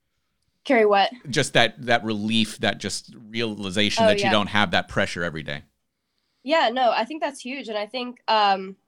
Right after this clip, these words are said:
Speaker 1: I think it would help a lot of players that,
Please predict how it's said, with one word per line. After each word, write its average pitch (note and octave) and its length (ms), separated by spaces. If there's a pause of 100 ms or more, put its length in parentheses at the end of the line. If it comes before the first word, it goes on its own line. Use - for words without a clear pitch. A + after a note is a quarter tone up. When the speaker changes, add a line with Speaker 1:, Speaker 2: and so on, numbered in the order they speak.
(800)
Speaker 1:
I A3+ 120
think C4+ 340
it C4 100
would B3 120
help A#3 280
a A#3 60
lot G#3+ 240
of G#3 160
players A3 560
that, G3+ 440